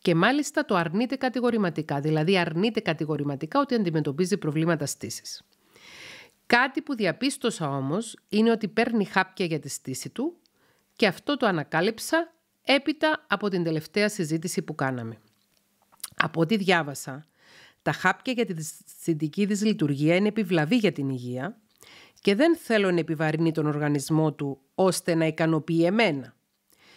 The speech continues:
Και θεωρώ πως θα ήταν καλό να το συζητήσουμε ώστε να βρούμε από κοινού μια λύση. Δεν θέλω να τον κάνω να νιώσει άσχημα ή να νιώσει πως τον μειώνω,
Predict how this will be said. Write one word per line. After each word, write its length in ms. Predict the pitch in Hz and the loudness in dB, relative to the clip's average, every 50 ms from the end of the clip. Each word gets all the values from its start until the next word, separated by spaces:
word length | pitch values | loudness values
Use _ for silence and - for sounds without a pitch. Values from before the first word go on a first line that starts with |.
| - _ _ | -20 _ _
Και 140 | _ - 180 | _ 2 2
θεωρώ 420 | 160 - - 160 151 156 202 247 | 4 4 4 4 4 6 4 4
πως 160 | 247 254 233 | 2 0 -4
θα 100 | - - | 0 0
ήταν 240 | 170 175 170 226 214 | -2 0 0 -2 0
καλό 260 | - 160 156 165 185 | 0 0 2 2 2
να 160 | 196 208 202 196 | 2 2 2 2
το 120 | 180 170 | 0 -2
συζητήσουμε 760 | 151 - 175 147 135 143 135 - 175 202 - - 330 330 349 - - - | -2 -2 -4 -4 -4 -6 -6 -4 -4 -4 -2 2 2 4 4 2 0 -2
ώστε 320 | - 214 226 233 - 233 | -2 -2 -2 0 0 0
να 120 | 202 165 147 | 2 2 0
βρούμε 280 | 139 165 202 208 214 | 0 0 2 2 2
από 140 | 208 175 170 | 2 2 0
κοινού 300 | 165 165 165 156 160 175 | -2 0 0 2 2 4
μια 200 | 190 185 175 170 | 4 4 4 4
λύση. 400 | 165 151 151 - - - - - _ _ _ - - - - - - - - _ _ | 4 2 0 0 -2 -8 -12 -14 _ _ _ -20 -20 -20 -20 -20 -20 -20 -20 _ _
Δεν 360 | - 175 240 311 349 339 311 | 0 2 4 6 6 4 2
θέλω 480 | - - - 220 208 185 175 160 156 | 0 -6 -2 0 2 2 4 2 0
να 140 | 151 151 156 | 0 0 -2
τον 200 | 156 165 156 151 | 0 0 -2 0
κάνω 260 | 151 165 165 160 160 | 2 2 2 2 2
να 120 | 151 147 147 | 0 -2 -2
νιώσει 380 | 143 147 160 160 156 - 147 | -2 0 -2 -2 -2 -4 -6
άσχημα 440 | 131 135 135 - - - 214 240 285 320 330 - _ _ | -6 -6 -6 -8 -6 -2 0 2 2 0 0 -2 _ _
ή 160 | _ 208 208 202 | _ 2 2 4
να 120 | 190 175 | 4 4
νιώσει 400 | 156 156 160 170 165 160 - 160 | 4 2 2 2 0 -2 -4 -6
πως 260 | 156 165 160 151 - | -2 -2 -2 -2 -2
τον 180 | - 170 151 151 | -2 -2 0 0
μειώνω, 600 | 143 139 139 139 135 135 131 160 233 302 - | 0 0 0 0 0 0 2 2 2 2 0